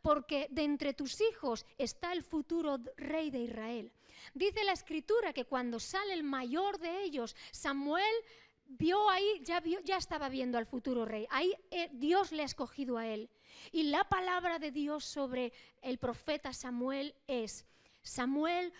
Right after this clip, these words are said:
no mires la apariencia de los hombres", porque Dios no mira la apariencia, Dios mira el corazón. Aquí no está el futuro rey de Israel.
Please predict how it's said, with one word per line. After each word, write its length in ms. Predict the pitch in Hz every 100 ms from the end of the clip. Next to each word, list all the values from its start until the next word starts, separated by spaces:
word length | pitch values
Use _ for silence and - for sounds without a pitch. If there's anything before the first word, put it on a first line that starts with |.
| -
no 340 | 277 285 330
mires 640 | 339 320 349 320 254 233 -
la 200 | 240 233
apariencia 1080 | 226 240 226 254 285 277 262 - 240 214 226
de 160 | 240 240
los 320 | 226 226 -
hombres", 500 | 214 214 208 208 - - - -
porque 300 | 294 - 285
Dios 360 | 330 392 392
no 160 | 403 392
mira 380 | 370 415 381 277
la 100 | 247
apariencia, 840 | - 240 254 254 247 - 226 208 - -
Dios 520 | 240 285 311 370 - - _
mira 380 | 240 262 330 370 440 - _
el 240 | 240 233 233
corazón. 880 | - 214 220 - - 240 196 190 202 _ _ - - -
Aquí 520 | 240 - 349 269 208 _ -
no 300 | 254 277 294
está 500 | 269 - 247 202 - _ _ -
el 160 | 220
futuro 720 | - 240 - 262 262 254 269 -
rey 340 | 240 240 233
de 100 | 226
Israel. 560 | 214 226 208 196 190